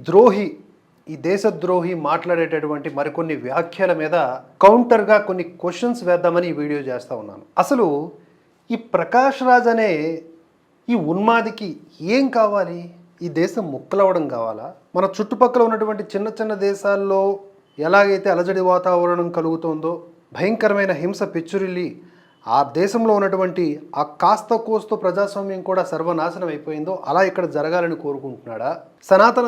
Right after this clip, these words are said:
ధర్మం సర్వనాశనం అవ్వాలని కోరుకుంటున్నాడా? వీడు,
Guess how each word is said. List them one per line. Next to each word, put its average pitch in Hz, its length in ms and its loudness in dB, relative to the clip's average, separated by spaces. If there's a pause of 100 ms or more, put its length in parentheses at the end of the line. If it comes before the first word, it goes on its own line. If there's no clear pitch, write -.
ధర్మం 202 320 -4
సర్వనాశనం 185 640 2
అవ్వాలని 180 380 0
కోరుకుంటున్నాడా? 143 680 -6 (840)
వీడు, 196 260 2